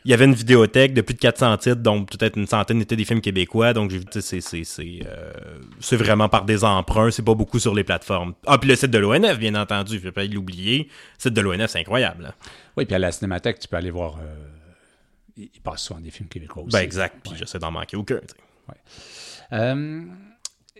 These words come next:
Speaker 2: c'est quoi ta méthode de travail quand tu abordes la rédaction d'un texte ? Comment tu fonctionnes ?
Speaker 1: Ah, ouais, c'est drôle parce que j'en, on discutait de, en, avec ça, on discutait de ça avec, euh, Marie-Claude récemment,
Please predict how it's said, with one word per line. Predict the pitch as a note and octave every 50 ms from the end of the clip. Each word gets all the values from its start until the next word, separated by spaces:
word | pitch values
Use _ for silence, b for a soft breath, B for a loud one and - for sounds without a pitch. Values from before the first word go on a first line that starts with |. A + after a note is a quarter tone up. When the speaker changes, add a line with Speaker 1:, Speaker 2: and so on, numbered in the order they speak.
| _ -
Speaker 2:
c'est | - - D#3+
quoi | - D#4
ta | - - D3
méthode | C3+ B2 - E3+ F#3 D#3
de | C#3
travail | - - A#2+ A2 A2+ C#3+ F3 E3+ -
quand | A2+ G#2
tu | - A#2+
abordes | G#2 G#2 G#2 A#2+ C#3 D#3 C#3+
la | A2+ F#2
rédaction | F#2 A2 A2+ G#2 G2 - D3 D3
d'un | B2+ G2 E2
texte ? | - - - - - - - _ _ _ -
Comment | - D3+ F3
tu | - -
fonctionnes ? | - A#2 G#2 - - D#2 D#2 - - - _ -
Speaker 1:
Ah, | A#2+ D3 D#3 C#3+
ouais, | A#2 A#2 A2+ G#2+
c'est | G#2 B2
drôle | A#2+ D3 G3
parce | G#3+ F3
que | - C#3+
j'en, | A#2+ C3 B2 A#2 A#2 A2 G#2+
on | A2
discutait | G#2+ G2+ - - - - D3 D3+
de, | D3 B2+
en, | A2 G2+ G2+ G2 F#2 F2+ F2 E2+ E2+ F2+ F2+ -
avec | G#2+ G#2+ G2
ça, | - - C3+ B2+ C3 C#3 C3+ -
on | - A#2 A#2
discutait | A2 - - - E3 D3+
de | C#3 B2
ça | A2 - E3
avec, | D3 B2+ A#2 -
euh, | B2 A2+
Marie-Claude | A2 G#2 F#2 - - B2+ C#3+ C#3
récemment, | A#2 A2+ G#2+ - - A2 G2 G2 A2+ D3 F#3+ G3